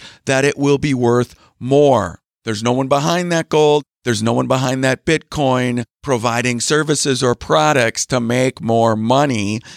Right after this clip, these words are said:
to give you more stock. It just isn't happening. You're hoping supply and demand makes that Bitcoin or gold higher in value. Some say Bitcoin is different than gold 'cause with gold,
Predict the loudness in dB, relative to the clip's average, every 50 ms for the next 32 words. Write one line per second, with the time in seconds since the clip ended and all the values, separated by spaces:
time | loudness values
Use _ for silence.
0 | -18 _ -6 -6 -4 -2 -2 -2 -2 -2 -2 -2 -2 -2 -2 -2 -2 -2 -2 -2
1 | -2 -4 -2 -2 -2 -2 -2 -2 -2 -2 -2 -4 -4 -8 -16 -16 -18 _ _ _
2 | _ _ _ -4 -4 -2 -2 0 0 0 0 0 0 0 0 2 2 2 2 2
3 | 2 0 0 0 -2 -2 -2 -2 -6 -8 _ _ _ -4 -2 0 0 0 0 0
4 | 2 2 2 2 2 0 0 0 0 -2 -6 -8 -10 _ -8 -6 -4 -4 -4 -4
5 | -4 -2 0 0 0 0 0 -2 0 -2 -2 -2 0 0 0 0 2 0 0 2
6 | 0 0 0 0 0 -2 -4 -6 _ _ -6 -2 -2 -2 -2 -2 -4 -2 -2 -2
7 | -2 -2 -2 -4 -4 -4 -4 -2 0 0 2 2 0 0 -2 -2 -2 0 0 2
8 | 2 2 0 0 0 -2 -4 -8 _ _ _ _ _ _ -10 -4 -2 0 0 2
9 | 2 2 2 2 2 2 0 -2 _ _ _ _ _ -2 0 0 0 0 0 -2
10 | -4 _ _ _ -14 -8 -4 -4 -2 0 0 0 0 0 -2 -4 -8 -10 -12 -16
11 | _ _ _ _ _ _ _ -6 -2 0 0 0 0 0 0 -2 0 0 -2 -2
12 | -2 0 0 0 0 0 0 0 -2 0 0 0 -2 0 -2 -4 -4 -4 -6 -6
13 | -4 -4 -4 -4 -4 -6 -10 _ _ _ _ -4 -4 -2 -2 -2 -4 -4 -6 -6
14 | -2 0 0 2 2 2 2 0 0 0 -2 -4 -6